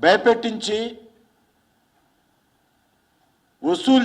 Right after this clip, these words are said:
చేశారనే విషయాన్ని కూడా ఈరోజు పోలీస్ అధికారుల ద్వారా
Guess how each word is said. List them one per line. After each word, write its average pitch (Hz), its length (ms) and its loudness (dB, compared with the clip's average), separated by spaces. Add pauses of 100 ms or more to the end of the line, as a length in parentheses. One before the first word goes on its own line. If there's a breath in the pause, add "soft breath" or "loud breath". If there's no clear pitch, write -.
చేశారనే 208 560 4
విషయాన్ని 202 360 -4
కూడా 190 160 8 (960)
ఈరోజు 160 260 -6 (200)
పోలీస్ 180 400 -2
అధికారుల 160 380 0 (120)
ద్వారా 156 260 4